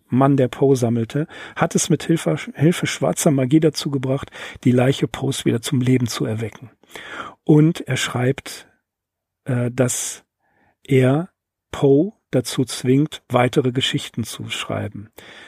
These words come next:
Zum Beispiel die weiteren, äh, Abenteuer von Arthur Gordon Pym und noch neuere Sachen. Und, ähm, dann ist natürlich, äh, äh, sagt der Erzähler, "Du,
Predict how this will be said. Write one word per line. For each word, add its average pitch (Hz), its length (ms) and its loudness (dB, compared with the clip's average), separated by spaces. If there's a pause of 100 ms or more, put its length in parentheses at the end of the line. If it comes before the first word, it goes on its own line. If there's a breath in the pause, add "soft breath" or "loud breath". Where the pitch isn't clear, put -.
(120 loud breath)
Zum 123 180 -2
Beispiel 123 300 0
die 139 120 6
weiteren, 120 760 2 (220)
äh, 110 200 -4 (300)
Abenteuer 113 760 -2
von 123 240 -8
Arthur 120 260 -6
Gordon 113 340 -6
Pym 113 340 -4
und 160 320 4
noch 147 200 0
neuere 143 400 0
Sachen. 107 420 -8 (720 loud breath)
Und, 131 420 4
ähm, 123 340 2 (160)
dann 127 440 2
ist - 160 -2
natürlich, 123 540 2
äh, 117 320 -2 (1000 loud breath)
äh, 123 200 -2
sagt 120 280 0
der 156 60 4
Erzähler, 117 300 0
"Du, 131 160 -4